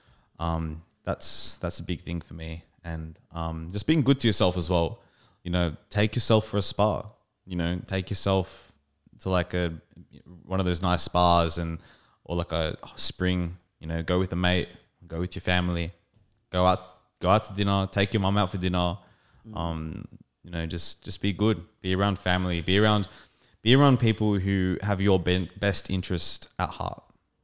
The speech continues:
Speaker 1: That's, I think, important. And I think that's definitely what I found in the Web three space. That, you know, I think it's cool, you know, um, you know, everyone's like, "Oh, like, sort of, what do you do?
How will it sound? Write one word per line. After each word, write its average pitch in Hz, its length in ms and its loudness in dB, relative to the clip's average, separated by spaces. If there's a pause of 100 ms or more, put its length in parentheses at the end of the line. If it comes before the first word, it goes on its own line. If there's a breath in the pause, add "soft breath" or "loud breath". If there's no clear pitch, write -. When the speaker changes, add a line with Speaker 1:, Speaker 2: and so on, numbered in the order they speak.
(840)
Speaker 1:
That's, - 440 -2
I 92 80 -2
think, 87 280 -6
important. - 480 -10 (160)
And 87 160 -4
I 90 40 -2
think 92 200 -6
that's - 320 0
definitely 113 300 0
what 101 100 2
I 92 60 2
found 92 220 -2
in 85 60 -4
the 82 60 -4
Web 82 160 -4
three 78 200 -8
space. - 460 -6 (640 soft breath)
That, 87 280 0 (440)
you 87 100 -8
know, 80 240 -6 (180)
I 104 60 -2
think 131 240 4
it's - 300 -2 (200)
cool, 170 320 4
you 110 60 0
know, 101 320 2 (120)
um, 92 540 -2 (300)
you 98 80 -6
know, 95 100 4
everyone's 101 300 2
like, 95 160 -4
"Oh, 101 160 4
like, 95 220 0
sort - 200 -6
of, 92 80 -2
what 95 140 0
do 92 60 4
you 90 60 2
do? 107 500 0